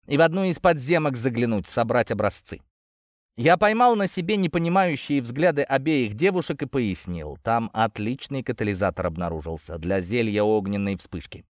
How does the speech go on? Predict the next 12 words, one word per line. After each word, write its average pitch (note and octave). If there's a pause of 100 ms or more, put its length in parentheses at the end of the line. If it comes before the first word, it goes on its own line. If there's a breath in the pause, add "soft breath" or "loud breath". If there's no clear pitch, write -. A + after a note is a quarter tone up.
(440)
Если C3
пустить D3+
его C#3+
в A#2
работу, C3
ценность C#3+
самого C3
зелья A#2+
может G#2+
вырасти G#2+
в D2
разы. G2